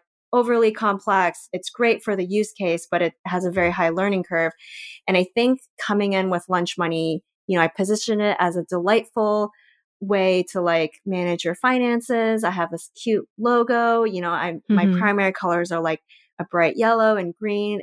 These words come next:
Speaker 1: It puts a different spin on something that's traditionally very, like, dry and serious.
Speaker 2: Mm-hmm. Yeah,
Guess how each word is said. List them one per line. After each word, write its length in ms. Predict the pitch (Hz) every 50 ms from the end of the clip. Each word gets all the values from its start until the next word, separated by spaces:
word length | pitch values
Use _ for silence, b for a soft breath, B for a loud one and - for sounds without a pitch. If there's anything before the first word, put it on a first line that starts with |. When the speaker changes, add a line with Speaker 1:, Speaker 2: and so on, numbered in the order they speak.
| _ _ _ _ -
Speaker 1:
It 200 | - 196 190 - -
puts 220 | - 262 262 -
a 80 | 285 247
different 380 | - 226 214 - 208 175 -
spin 560 | - - - - - 180 180 180 196 226 240 247
on 180 | - 262 262 254
something 280 | - 269 269 277 277 262
that's 220 | 220 180 - -
traditionally 580 | - - 190 180 175 170 - - 196 190 185 180
very, 440 | 180 - 170 175 175 175 175 175 175
like, 280 | 175 165 160 160 156 _ _ _ _ _ _ _
dry 500 | - - 175 165 156 151 156 165 170 196
and 280 | 220 240 214 185 170 160
serious. 760 | - - - 165 190 226 208 - 285 311 320 - 175 185 -
Speaker 2:
Mm-hmm. 120 | - 190
Yeah, 180 | 196 254 359 359